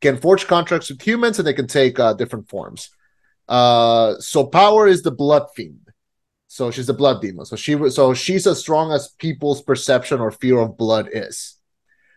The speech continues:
Uh, Denji has a contract with the chain, with the chainsaw demon. So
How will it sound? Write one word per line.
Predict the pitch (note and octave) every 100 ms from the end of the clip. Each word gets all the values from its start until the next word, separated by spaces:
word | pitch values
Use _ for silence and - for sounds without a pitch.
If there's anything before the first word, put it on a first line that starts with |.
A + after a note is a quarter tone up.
| _
Uh, | A#2 A2+ A2 G#2+
Denji | G#3+ C4+ E3 E3+
has | D3 C3+
a |
contract | - D3+ C#3+ C#3+ C3+
with | C3+
the |
chain, | C3 A#3 F#3+
with | C3 B2+
the |
chainsaw | B2 G3 F3+ G#2 F#2
demon. | E2 -
So | - G#2+ G2